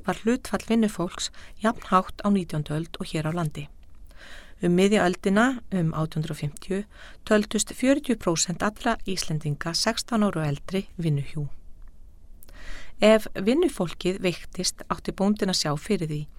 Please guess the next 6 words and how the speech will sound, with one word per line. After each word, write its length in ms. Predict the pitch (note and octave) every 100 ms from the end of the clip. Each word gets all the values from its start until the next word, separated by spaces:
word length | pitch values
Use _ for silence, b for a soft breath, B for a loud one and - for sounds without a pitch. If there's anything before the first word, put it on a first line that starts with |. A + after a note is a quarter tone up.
| b b b b -
Teldust 360 | E3+ E3 D#3+ E3
veikindin 520 | F3 - E3+ D#3+ D#3+
ekki 160 | D#3
varanleg. 480 | F3 G3 C#3 C#3 C3+ - - - - - - - - B B B B B -
Fjölmörg 460 | B3+ C4+ C4+ C4 -
dæmi 460 | F#3+ D#3+ D#3+ F#3+